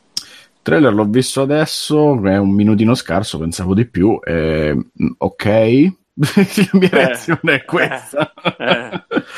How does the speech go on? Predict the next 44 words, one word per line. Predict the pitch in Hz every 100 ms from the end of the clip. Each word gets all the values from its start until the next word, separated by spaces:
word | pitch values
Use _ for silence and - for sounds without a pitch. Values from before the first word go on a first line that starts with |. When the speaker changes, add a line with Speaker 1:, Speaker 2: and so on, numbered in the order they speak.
| - -
Speaker 1:
Sì, | - 233 226 143
eh, | 123 127 127
Kojima | 139 143 175 139 123
adesso | 135 139 107
proprio | 107 98 90
non | 85 87
ha | 95 95 92 87 90 87
il | 95
minimo | 117 120 113 110
freno | 117 123 104 92 90
dopo | 92 85
Speaker 2:
Esatto, | 127 - 151 95
Speaker 1:
quello | 104
che | 104
ha | 104
Speaker 2:
è |
Speaker 1:
fatto | 110 104
Speaker 2:
quello | 143 104
Speaker 1:
con | 104 107
Speaker 2:
che |
Speaker 1:
Phantom | 110 104 107 107
Pain, | 107 107 92 92 95
e | 104 104
potrebbe | - 123 135 139
essere | 127 127 120
sia | 151
la | 156
sua | 139
più | 127
grande | 117 120 113 113
forza | 135 139 120
sia | 104 101
la | 101
sua | 104 104 95 _
più | - 104
grande | 113 110 107
debolezza. | 101 107 131 139 101
Vediamo | 95 95 95 98
quando | 95 95 98 101
esce | 95 - 92
sto | 113 120
gioco. | 98 104 98 95 _ - - -
Io | 165
sono | 175 117